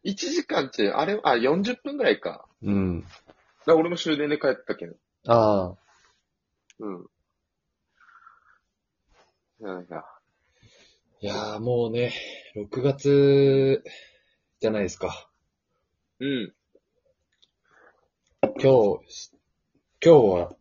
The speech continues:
Speaker 2: あれだね、なんか。
Speaker 1: うん。
Speaker 2: 人が結構多かったらしいね、外に出てた人が。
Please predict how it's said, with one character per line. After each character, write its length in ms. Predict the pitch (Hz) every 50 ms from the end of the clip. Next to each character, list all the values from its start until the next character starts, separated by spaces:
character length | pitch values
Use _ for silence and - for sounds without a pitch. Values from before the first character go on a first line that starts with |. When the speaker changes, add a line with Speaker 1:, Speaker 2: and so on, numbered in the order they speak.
| _ _ _ _ _ _ _ _ _ _ _ _ -
Speaker 2:
あ 140 | - 120 135
れ 80 | 143
だ 100 | 151 151
ね、 200 | 147 147 123 85
な 120 | 87 87 87
ん 60 | 90
か。 180 | 90 - - _ _ _ _ _ _ _ _ _ _ _ _ _ _ _ _ _ _ _ _ _ _ _ _ _ _ -
Speaker 1:
う 80 | 110
ん。 120 | 107 98 - - _ _ _ _ _ _ _ _ _ _ _ _ _ _ _ _ -
Speaker 2:
人 240 | - - - 165
が 320 | 160 175 170 165 - - _ _ _ _ _ _ - -
結 160 | - 185 - -
構 240 | 113 - 127 131
多 60 | 143 -
か 100 | - -
っ 80 | -
た 80 | - 147
ら 80 | 139
し 140 | 131 - 127
い 20 | 90
ね、 180 | 69 - _ -
外 300 | - - 131 - 120 110
に 80 | 101
出 140 | 95 95 90
て 100 | - -
た 80 | 95 87
人 220 | - - 85 -
が。 140 | - -